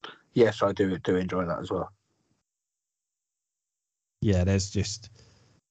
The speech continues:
Speaker 2: so much gold here. Just how dangerous is it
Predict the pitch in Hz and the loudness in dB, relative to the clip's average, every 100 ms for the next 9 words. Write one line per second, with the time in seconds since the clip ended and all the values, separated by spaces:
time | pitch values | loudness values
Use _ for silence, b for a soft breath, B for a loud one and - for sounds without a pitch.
0 | _ _ _ _ _ _ _ _ _ - | _ _ _ _ _ _ _ _ _ -4
1 | - 110 101 95 101 95 90 90 90 - | 6 6 6 2 2 2 2 0 -4 -10
2 | - - 120 113 113 110 117 113 110 110 | -20 -2 2 4 6 6 6 6 6 4
3 | 104 110 98 101 | 6 4 2 -2